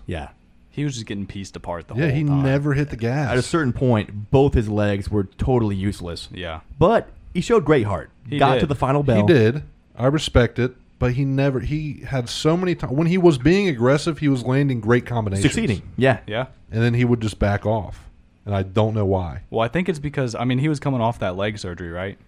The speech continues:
Speaker 3: Yeah.
Speaker 1: Yeah, it was a year and a half ago. So I definitely get the
Speaker 3: Yes and no, because
Speaker 1: the
Speaker 3: his
Speaker 1: concern.
Speaker 3: legs were getting pieced up. He wasn't checking any kicks.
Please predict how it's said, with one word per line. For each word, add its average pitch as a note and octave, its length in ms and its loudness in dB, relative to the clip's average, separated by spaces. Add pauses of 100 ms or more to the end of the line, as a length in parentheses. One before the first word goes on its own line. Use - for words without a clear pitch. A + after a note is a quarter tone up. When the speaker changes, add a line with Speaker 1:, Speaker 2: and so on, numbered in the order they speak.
(340)
Speaker 3:
Yeah. A2+ 260 -2
Speaker 1:
Yeah, G2+ 320 4
it G#2 40 0 (100)
was G2+ 140 -4
a - 20 -20 (100)
year A2 140 2
and G#2+ 80 2
a - 20 -2
half G#2 220 0
ago. G#2 200 0
So G#2 140 -2
I G#2 60 0
definitely D3 300 2
get A#2+ 200 0
the G2+ 340 2 (680)
Speaker 3:
Yes F#3+ 260 4
and D3 100 0
no, F#3+ 180 6
because B2 300 4
Speaker 1:
the C#3 80 4
Speaker 3:
his B2 100 4
Speaker 1:
concern. A#2+ 180 6
Speaker 3:
legs C#3 200 4
were B2+ 120 0
getting C3+ 280 0
pieced C3+ 320 4
up. C#3 140 2
He C3 60 2
wasn't B2 260 2
checking C#3 380 2
any B2+ 140 0
kicks. - 500 -4